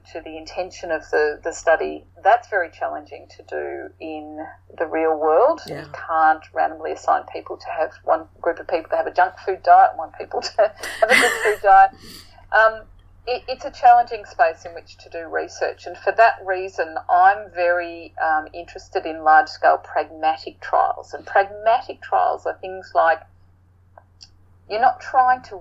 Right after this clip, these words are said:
Speaker 1: really carefully control an experiment. What you do is say, "Well, out in the real world,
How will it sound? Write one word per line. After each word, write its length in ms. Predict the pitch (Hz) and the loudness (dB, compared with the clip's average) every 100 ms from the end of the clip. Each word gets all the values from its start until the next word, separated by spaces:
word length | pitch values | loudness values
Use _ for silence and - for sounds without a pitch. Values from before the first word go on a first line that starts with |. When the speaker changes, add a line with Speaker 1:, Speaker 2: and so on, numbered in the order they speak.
| - | -10
Speaker 1:
really 380 | 196 214 208 196 - - | -8 -4 -4 -4 -8 -6
carefully 400 | 180 - 185 180 | -6 -4 -6 -6
control 680 | - 170 - 170 165 160 | -10 -12 -4 2 2 2
an 80 | 156 | -4
experiment. 840 | - - - 160 165 175 - - - _ - - - | -10 -16 -6 -4 -2 -4 -10 -12 -20 _ -20 -14 0
What 180 | 285 | 0
you 140 | 269 262 | 0 -4
do 160 | 202 | -2
is 100 | 190 - | -2 2
say, 300 | 185 175 175 | 4 6 4
"Well, 320 | 180 196 - | -2 -2 0
out 280 | 208 240 247 226 | 4 4 2 -8
in 200 | 220 190 | -12 -10
the 120 | 175 | -10
real 420 | 175 175 180 190 | -12 -10 -8 -8
world, 560 | - - - - - | -8 -8 -6 -8 -10